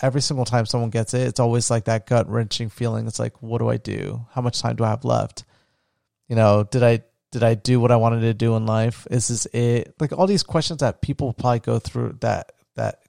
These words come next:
go through their minds is gut-wrenching.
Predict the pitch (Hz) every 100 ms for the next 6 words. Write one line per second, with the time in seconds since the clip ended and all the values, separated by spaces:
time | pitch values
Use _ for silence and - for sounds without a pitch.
0 | _ - 127 - 123 123 113 107 113 135
1 | - - 104 - - _ _ _ _ _
2 | _ _ _ _ _ _ _ _ _ _
3 | _ - 131 123 107 104 - - 110